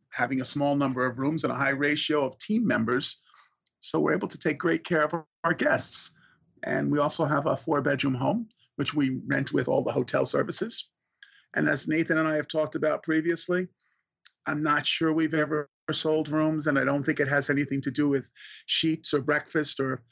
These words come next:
anything that we provide, it has to do with helping people travel better, giving them an experience. And I don't mean that kind of experience you get when you go out fishing. I mean the kind of experience you get when you're taken care of by people.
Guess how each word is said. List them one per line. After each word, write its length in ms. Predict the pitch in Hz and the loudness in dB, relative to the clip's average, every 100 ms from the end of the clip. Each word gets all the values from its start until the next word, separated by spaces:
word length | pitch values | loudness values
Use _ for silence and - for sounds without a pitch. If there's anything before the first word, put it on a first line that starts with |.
| _ _ - | _ _ -6
anything 300 | 143 156 156 | 0 2 2
that 120 | 156 | 2
we 100 | 131 | 2
provide, 500 | 139 147 131 139 135 | 0 0 0 2 2
it 80 | 127 | 0
has 200 | 131 131 | -2 -2
to 100 | - | -4
do 160 | 127 143 | -4 -2
with 160 | 139 | -2
helping 340 | - 139 131 131 | -2 -2 0 -2
people 300 | 131 131 139 | -2 -2 0
travel 400 | - - 123 127 | 2 2 2 -2
better, 400 | 123 123 120 117 _ _ _ _ _ - | 0 0 0 -4 _ _ _ _ _ -4
giving 260 | 147 139 | 0 2
them 140 | 139 135 | 2 2
an 80 | |
experience. 840 | 135 - - 139 139 135 127 - - _ _ - - | 0 0 0 0 0 0 -2 -4 -6 _ _ -20 -6
And 440 | - 135 139 - | 0 0 0 0
I 140 | 95 135 | 0 2
don't 220 | 147 151 | 2 2
mean 180 | 147 147 | 0 2
that 180 | 143 | 0
kind 180 | - 139 | 0 0
of 80 | 135 | 0
experience 460 | 139 - 139 143 139 | -2 0 0 0 0
you 80 | |
get 140 | 139 - | -2 -2
when 100 | 139 | 0
you 60 | |
go 160 | 139 143 | 0 0
out 140 | 147 | 0
fishing. 440 | 143 139 - 131 123 _ _ _ _ _ _ | 0 -4 -4 -4 -8 _ _ _ _ _ _
I 140 | - 143 | -2 2
mean 200 | 143 139 | 2 2
the 160 | 139 - | 0 -2
kind 200 | 143 135 | 0 0
of 100 | 131 | 0
experience 480 | 139 - 147 139 131 | 0 0 0 0 -2
you 60 | |
get 180 | - 131 | -4 -6
when 100 | 131 | -4
you're 100 | 143 | -4
taken 380 | - 147 139 143 | -2 -2 -2 -2
care 500 | - - - 69 65 | -4 -6 -4 -2 0
of 220 | 65 - | 0 -2
by 160 | - 64 | 0 0
people. 540 | 60 65 64 - - | 0 -4 -4 -8 -8